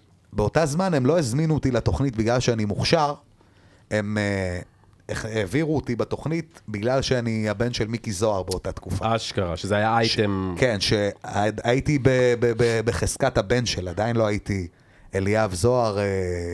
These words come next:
Speaker 1: אדם לעצמי וכל מה שאני, שיש לי וזה. ו-, ואני זוכר שהם, אה, שהם הזמינו אותי, כאילו, לתוכנית, ולכל הילדים, מתמודדים, הם אומרים, "תבוא עם המשפחה."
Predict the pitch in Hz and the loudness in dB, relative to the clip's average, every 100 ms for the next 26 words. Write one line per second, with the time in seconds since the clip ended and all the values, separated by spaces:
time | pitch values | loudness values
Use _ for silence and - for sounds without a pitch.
0 | 87 95 98 113 110 95 92 - 117 98 | -4 -2 0 0 0 0 -2 -2 -2 -2
1 | 98 104 104 95 107 98 92 90 87 90 | -2 -2 -2 -2 -4 -4 -6 -8 -8 -10
2 | 87 98 92 85 92 82 82 80 - - | -10 -6 -6 -6 -12 -16 -20 -20 -20 -20
3 | - - - _ 92 85 104 113 113 113 | -20 -20 -20 _ -16 -4 0 0 0 -4
4 | - _ _ _ - - - 113 110 120 | -12 _ _ _ -20 -20 -8 -6 -2 0
5 | 113 107 208 196 190 185 175 165 156 147 | 0 0 -2 -2 -2 -2 -2 -4 -2 -2
6 | 143 127 147 156 135 113 110 101 - 107 | -2 -2 -2 -2 -2 -4 -6 -8 -6 -6
7 | 104 104 104 98 104 151 135 117 113 160 | -4 -2 -2 -4 -4 -4 -2 -2 0 0
8 | 170 175 160 151 131 - - - - - | 0 0 0 -2 -6 -14 -20 -20 -10 -4
9 | 107 107 95 185 180 117 117 107 107 120 | -2 0 0 0 0 -2 -2 0 0 0
10 | 170 139 143 160 147 117 151 156 131 117 | 2 0 0 0 0 2 4 4 0 0
11 | - 101 123 | -2 -2 0